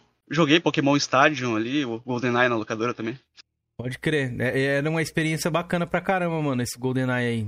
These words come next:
Speaker 2: em quatro pessoas. Era um bagulho bem, bem novo ali na época, era... Meu tio que tinha, inclusive ele mandou até uma foto. Eu vou procurar aqui pra ver se eu, eu mostro aqui. Ele, ele achou uma foto de eu e meu primo jogando no sessenta e quatro dele, mano. Tá ligado? E esse dia ele mandou pra mim,
Speaker 1: Aí,
Speaker 2: falou,
Speaker 1: é.
Speaker 2: ó, vocês jogando.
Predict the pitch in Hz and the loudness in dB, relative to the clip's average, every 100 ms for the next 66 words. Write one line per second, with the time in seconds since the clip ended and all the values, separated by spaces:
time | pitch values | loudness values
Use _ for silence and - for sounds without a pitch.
0 | 110 - 120 120 117 113 110 110 107 104 | -6 -6 -2 -2 -2 -2 -2 -4 -6 -6
1 | 127 120 - 117 - 113 110 - - 120 | -4 -4 -6 -6 -4 -4 -4 -8 -6 -2
2 | 135 156 175 151 147 220 220 160 160 139 | 0 0 0 0 0 0 2 0 0 0
3 | 131 131 120 143 - 123 120 113 107 107 | 0 0 0 -2 -2 -2 -2 -4 -6 -10
4 | _ _ _ 135 143 - 214 175 - 196 | _ _ _ -2 -2 -2 -4 -4 -2 0
5 | 202 185 208 151 208 240 202 202 185 226 | 0 0 0 0 0 2 0 0 0 0
6 | 240 269 285 - 180 277 - 110 - _ | 0 0 -2 0 0 0 -4 -8 -8 _
7 | - - - - 156 214 262 247 240 220 | -20 -20 -14 -4 -2 0 0 0 0 0
8 | 180 208 196 - 202 160 170 165 160 - | 0 0 0 0 0 0 0 0 0 -2
9 | 151 - 147 175 151 180 202 - 214 233 | -2 0 0 0 -2 0 0 0 -2 0
10 | - 196 - 170 202 226 254 - 226 208 | 0 0 0 0 2 2 0 0 0 2
11 | 226 196 208 208 190 190 185 185 175 165 | 0 0 0 2 0 0 0 0 -2 0
12 | 175 156 113 101 - - - _ _ _ | 0 0 0 -4 -10 -20 -20 _ _ _
13 | _ 127 131 151 139 127 143 - 190 190 | _ -4 0 0 0 0 0 -2 0 0
14 | 190 180 196 190 185 180 151 135 120 175 | 0 0 0 0 0 0 4 6 6 2
15 | 131 143 135 151 131 127 107 | 0 -6 -2 -2 0 -2 -4